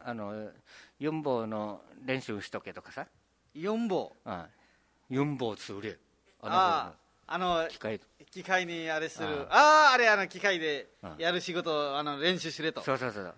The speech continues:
Speaker 1: あんなの練習しとけ、つけ、言って。で、夏場やったんば。夏だったわけよ。
Speaker 2: 夏、
Speaker 1: うん。
Speaker 2: やばいな。
Speaker 1: もう毎日の夏だったわけ。デージも、
Speaker 2: は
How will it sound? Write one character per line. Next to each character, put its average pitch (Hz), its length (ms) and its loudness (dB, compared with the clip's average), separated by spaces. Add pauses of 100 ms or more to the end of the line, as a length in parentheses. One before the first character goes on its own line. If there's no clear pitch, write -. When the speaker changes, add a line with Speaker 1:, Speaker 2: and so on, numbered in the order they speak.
Speaker 1:
あ 131 120 -6
ん 135 60 -6
な 135 100 -2
の 123 80 -4
練 123 160 -4
習 120 160 -8
し - 60 -16
と 110 100 -12
け、 92 180 -10
つ - 100 -20
け、 95 160 -12 (140)
言 113 80 -20
っ - 40 -20 (120)
て。 104 300 -8
で、 151 600 -6
夏 180 300 0
場 226 100 2
や 240 100 4
っ - 40 -2
た - 80 -4
ん 120 80 -6
ば。 85 160 -12
夏 147 300 -2
だ 208 80 2
っ - 20 -20
た 151 120 -4
わ - 60 -12
け - 100 -14
よ。 113 100 -20
Speaker 2:
夏、 156 340 -8
Speaker 1:
う 151 340 -4
ん。 110 280 -8
Speaker 2:
や 143 160 -6
ば 165 100 4
い 170 60 2
な。 156 600 0 (520)
Speaker 1:
も 165 140 -2
う - 20 -4
毎 180 160 2
日 175 160 -4
の 214 80 2
夏 185 220 -2
だ 175 60 -2
っ - 20 -12
た 151 80 -2
わ 127 40 -6
け。 - 100 -14
デ 175 140 -4
ー 185 140 -2
ジ 262 80 -4
も、 170 360 0
Speaker 2:
は 131 40 -12